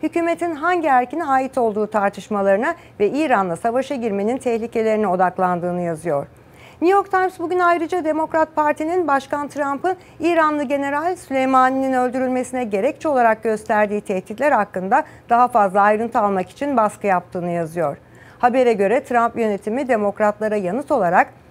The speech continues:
Bağdat'taki Amerikan Büyükelçiliğinin tehdit altında olduğunu ve istihbaratın başka diğer saldırılarında yakın olduğunu bildirdi. Ancak ayrıntı vermedi.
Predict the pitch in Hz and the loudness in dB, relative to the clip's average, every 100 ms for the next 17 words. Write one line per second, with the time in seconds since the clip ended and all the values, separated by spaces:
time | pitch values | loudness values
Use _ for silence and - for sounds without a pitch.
0 | - 220 330 349 349 339 339 339 302 302 | -14 2 4 4 2 0 -2 -2 -2 -2
1 | 302 311 311 285 277 285 269 285 269 277 | 0 -2 -2 -4 -4 -4 -4 -6 -4 -4
2 | 330 269 254 269 233 202 196 208 190 185 | -4 -4 -4 -2 2 2 0 -2 0 0
3 | 180 175 240 - - - 214 208 247 226 | 0 -2 -4 -6 -12 -6 -4 -4 -8 2
4 | 240 233 226 233 240 196 202 - 214 185 | 4 6 4 0 -2 -2 -4 -4 -6 0
5 | 320 311 - 240 214 208 202 196 196 262 | 0 0 -2 0 0 0 -2 -2 -2 -2
6 | 233 214 220 190 180 180 175 170 175 165 | -4 -4 -2 0 0 -2 -4 -2 -4 -2
7 | 170 151 - - - - 226 233 214 202 | -2 -4 -10 -16 -20 -2 0 2 2 4
8 | 214 214 170 170 262 220 196 170 165 170 | 4 4 0 0 0 4 2 0 -6 -8